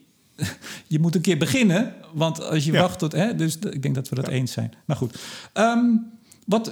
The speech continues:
Speaker 1: ja, eh, eh, nou, er komt een kabinet aan, vast. Er komt een keer een
Speaker 2: Een
Speaker 1: kabinet.
Speaker 2: keer.
Speaker 1: Ja, er komt,
Speaker 2: <laughs>
Speaker 1: er komt een keer een kabinet. En, ehm, nou ja, goed, ze lezen uw stukken. Eh, iedereen weet alles, maar toch even. Wat is, wat is de oproep?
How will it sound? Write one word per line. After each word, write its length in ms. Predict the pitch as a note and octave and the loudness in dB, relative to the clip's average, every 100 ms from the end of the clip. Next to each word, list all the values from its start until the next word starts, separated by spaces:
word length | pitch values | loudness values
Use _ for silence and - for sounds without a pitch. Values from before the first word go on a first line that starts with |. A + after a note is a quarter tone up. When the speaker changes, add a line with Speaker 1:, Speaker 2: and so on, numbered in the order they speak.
| D#3 | -2
Speaker 1:
ja, 240 | G3 C3 | -2 -2
eh, 540 | E3 C3+ C3 - B2+ A#2 | 0 0 0 -2 -2 -2
eh, 60 | |
nou, 180 | D#3 C#3 F#2 - | -2 -2 -4 -10
er 200 | G#2 G2+ | -8 -6
komt 180 | - A2+ | -2 -4
een 60 | - | -2
kabinet 340 | G#2+ G2+ C3 | -2 -2 0
aan, 260 | D3+ B2 E2 | -2 -2 -6
vast. 400 | - - - - _ _ _ - | -8 -6 -8 -10 _ _ _ -12
Er 100 | D#3+ | -6
komt 220 | - C4 B3+ | 0 2 2
een 60 | |
keer 140 | G#3 F#3+ | 2 2
een 60 | |
Speaker 2:
Een 60 | E3 | 4
Speaker 1:
kabinet. 540 | D#3+ D#3+ A#2 G#2+ C#3 | 4 4 4 4 2
Speaker 2:
keer. 60 | - | 2
Speaker 1:
Ja, 180 | A#3+ A3+ | 6 6
er 200 | - C4 | 6 2
komt, 220 | B3 A3+ - | 4 2 2
Speaker 2:
<laughs> 180 | G#3+ - | 0 4
Speaker 1:
er 100 | G3 | 2
komt 200 | - D#4 | 4 2
een 120 | D4+ D4 | 4 4
keer 140 | A#3+ | 4
een 80 | A3 | 2
kabinet. 600 | A3+ E3+ E3+ E3 C4 - | 2 2 2 2 2 0
En, 340 | D3+ F#3+ F#3+ D3+ | 0 0 0 -2
ehm, 800 | F3+ F3 E3+ E3+ E3 E3 D#3 D#3 | 0 0 0 0 0 0 0 0
nou 440 | D3 A2+ A2+ A2+ A2 | -2 -4 -8 -4 -2
ja, 100 | G2+ | -2
goed, 200 | A2+ - | -6 -4
ze 100 | A2+ | -2
lezen 240 | G#2+ G#2 | -2 -2
uw 60 | A#2+ | -6
stukken. 560 | - A2+ G2+ G#2+ A2 G#2 G2+ G#2 | -4 -6 -2 -4 -4 -4 -6 -6
Eh, 100 | G#2+ | -6
iedereen 240 | A2+ G#2+ G#2 | -6 -4 -4
weet 200 | A2 A2+ | -4 -6
alles, 240 | G#2 G#2+ | -6 -4
maar 120 | A#2+ | -4
toch 220 | - - A2+ | -4 -6 -6
even. 300 | G2 - G2+ | -8 -8 -8
Wat 160 | A#2 | -6
is, 160 | B2+ - | -8 -8
wat 120 | C3 A#2 | -8 -8
is 100 | A2+ | -6
de 100 | C3+ | -8
oproep? 400 | A#2 B2+ - | -6 -8 -10